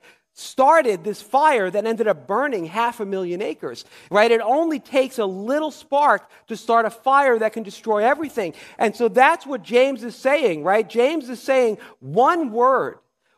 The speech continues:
one word can be a spark that can burn up everything. We have seen people destroy their lives because of careless words, right? People have wrecked their marriages. People have said things.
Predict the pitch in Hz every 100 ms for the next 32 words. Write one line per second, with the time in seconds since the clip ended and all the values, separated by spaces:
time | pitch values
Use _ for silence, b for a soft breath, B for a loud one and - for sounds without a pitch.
0 | _ 147 240 359 339 240 196 269 302 247
1 | - 220 208 208 - - 247 262 254 202
2 | 185 208 147 214 277 320 254 247 262 262
3 | 226 180 170 269 320 294 - 247 262 240
4 | 196 - 254 262 220 175 127 B B B
5 | B _ 202 214 - - - 208 247 277
6 | 294 240 233 196 202 247 220 175 175 -
7 | 196 170 - 196 175 165 151 147 113 _
8 | _ _ _ _ 202 196 262 285 277 233
9 | 208 - - 127 147 220 302 - 247 247
10 | 208 180 160 131 - 254 277 320 247 160
11 | - 233 220 - 190 147